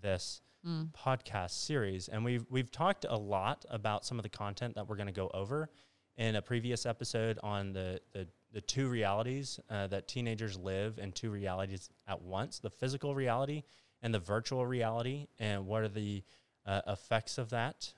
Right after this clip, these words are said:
Speaker 1: So this is more of the content that led up to that episode. So this is
Speaker 2: Mm-hmm.
Speaker 1: to really break it down. Like, how did we come to those conclusions? What's the research behind it?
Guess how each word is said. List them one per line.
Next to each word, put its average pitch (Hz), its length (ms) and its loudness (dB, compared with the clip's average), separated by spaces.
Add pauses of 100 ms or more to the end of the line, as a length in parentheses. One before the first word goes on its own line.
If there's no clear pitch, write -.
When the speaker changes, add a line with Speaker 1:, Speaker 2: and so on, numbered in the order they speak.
(160)
Speaker 1:
So 107 340 4
this 147 320 2
is 127 240 0
more 120 480 2
of 98 480 0
the 110 120 -4
content 117 560 0
that 95 200 -2
led 98 460 2
up 95 280 -4 (180)
to 107 160 -4
that 87 280 -2
episode. 92 640 -4
So 104 160 -2
this 120 180 -2
is 135 140 -4
Speaker 2:
Mm-hmm. 156 160 -4
Speaker 1:
to 98 140 -2 (460)
really 151 360 6
break 110 480 -2
it - 120 -10
down. 95 360 -2 (180)
Like, 95 180 0
how 120 200 0
did 135 120 -2
we 123 80 -2
come 107 220 -4
to 110 80 -4
those 98 220 -2
conclusions? 98 680 -6
What's 123 180 -4
the 110 120 -2
research 98 500 -4
behind 127 300 -2
it? 143 160 -2